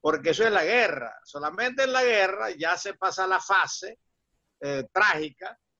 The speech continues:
de, de, de adversario, enemigo, que cada quien busca destruir al otro como sea,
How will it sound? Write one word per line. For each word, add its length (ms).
de, 280
de, 240
de 280
adversario, 840
enemigo, 680
que 200
cada 280
quien 300
busca 240
destruir 560
al 80
otro 320
como 220
sea, 360